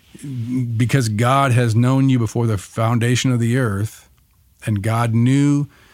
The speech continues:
that you would be a believer when Jesus was praying these words, when Jesus said that sentence, "I'm praying for those who believe in me, who will believe in me through their word," you and I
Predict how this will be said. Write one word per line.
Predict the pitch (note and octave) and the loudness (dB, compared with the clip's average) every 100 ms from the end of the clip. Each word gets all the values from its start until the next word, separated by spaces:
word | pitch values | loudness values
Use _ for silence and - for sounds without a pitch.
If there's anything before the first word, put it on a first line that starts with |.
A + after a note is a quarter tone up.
| - | -6
that | B2+ G#2+ | -2 0
you | A2 B2 | 2 0
would | C3 | 2
be | A#2+ B2 | 0 0
a | |
believer | A2+ A#2 B2+ C3 C3 | 0 -2 0 0 0
when | A#2+ A2+ | 0 0
Jesus | A#2 B2 A#2+ | 0 -2 -2
was | A2 | -6
praying | - - B2+ C3 | -8 -2 0 2
these | B2+ A#2 | 2 0
words, | B2+ C3+ G2+ G2 A2 A#2 - _ _ - | 0 0 -2 -4 -8 -12 -18 _ _ -4
when | A#2+ A2 | -2 0
Jesus | A2 B2 C3 A2 | 0 0 0 -4
said | - C3+ C3 | -4 -4 -2
that | C3 C3+ B2 | -2 -4 -2
sentence, | D3+ A#2 A2 G2+ | -4 -2 -2 0
"I'm | A2 G#2 | 0 -2
praying | - B2+ C3+ B2 | 0 0 0 0
for | C3 | -2
those | A#2+ A2+ A2 | -2 -2 -2
who | B2 | -2
believe | G#2+ G#2+ A#2 B2+ | -2 0 0 0
in | B2 A#2+ | 2 2
me, | B2 A#2+ | 2 0
who | A2+ | 0
will | G#2+ | -2
believe | G2+ G#2 A#2 A#2+ | -2 -2 0 0
in | A#2+ | 2
me | A#2+ | 0
through | A2+ A#2+ A2+ | 0 -2 -2
their | A2+ | -2
word," | G#2+ C3 A#2 G#2 G2 _ _ _ _ _ _ _ | -2 -2 -2 -2 -6 _ _ _ _ _ _ _
you | B2+ A#2 | -2 0
and | A#2 | 2
I | A2+ G#2+ F#2+ F#2+ | 0 0 -2 -4